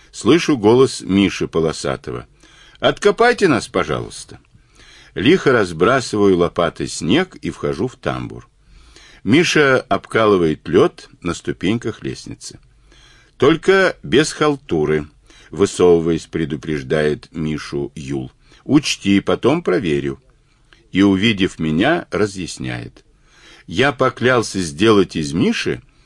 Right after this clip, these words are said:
настоящего врача. Подметать пол он уже умеет, вчера впервые выстирал свою рубашку, а завтра, того и гляди, научится штопать носки.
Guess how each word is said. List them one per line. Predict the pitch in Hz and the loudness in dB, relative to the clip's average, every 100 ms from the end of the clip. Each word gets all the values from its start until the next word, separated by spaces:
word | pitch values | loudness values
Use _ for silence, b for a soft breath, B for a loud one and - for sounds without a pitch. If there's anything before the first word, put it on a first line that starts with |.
| b | b
настоящего | 87 101 - 90 82 123 190 - 156 151 | -4 -4 -2 0 2 0 0 -4 -2 0
врача. | 117 82 120 - 67 60 _ _ b b b b - | 0 -2 -4 -6 -8 -10 _ _ b b b b -2
Подметать | 87 90 110 - 123 - | -2 0 0 2 0 -2
пол | - 117 113 | 0 2 4
он | 110 | 2
уже | 101 92 95 | 2 2 2
умеет, | - 87 73 73 85 156 - _ b b b | 2 -4 -2 0 0 -2 -6 _ b b b
вчера | - - 85 143 | -8 -2 2 2
впервые | - - 85 73 71 67 64 - | 0 -2 0 2 0 0 -6 -8
выстирал | 82 82 - 76 69 | -6 -6 -6 -6 -6
свою | - 73 67 | -8 -8 -4
рубашку, | 92 80 69 64 - 143 180 B B B B B | -4 -4 -6 -8 -10 -10 -10 B B B B B
а | 98 98 | -2 2
завтра, | 107 135 - 165 | 2 2 0 0
того | 165 139 139 | 2 4 4
и | |
гляди, | 156 165 143 151 | 2 -2 2 2
научится | 139 107 131 143 127 - 135 | 4 2 0 -6 -10 -4 -4
штопать | - - 123 120 135 147 | -4 -2 -2 -2 -6 -4
носки. | 156 - - 233 | -4 -6 -8 -6